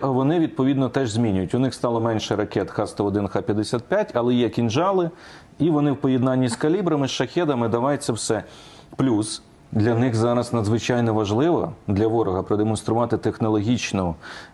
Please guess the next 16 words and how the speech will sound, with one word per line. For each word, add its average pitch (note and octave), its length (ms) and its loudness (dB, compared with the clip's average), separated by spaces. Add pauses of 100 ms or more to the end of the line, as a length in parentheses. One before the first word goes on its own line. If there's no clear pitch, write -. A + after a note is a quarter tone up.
е, G2 260 0
свою A2+ 340 2
перевагу A2 580 0
над, G#2 280 0 (140)
е, G#2 40 2 (300)
американськими G#2 760 0
засобами F2 520 -2
П F#2+ 140 -4
П G2 140 -2
О F2 160 2
чи G2 180 -2
над A2 140 -2
французькими, G2 720 -2
які F2 180 -2
нам F2+ 180 0
постачають, F2+ 600 -4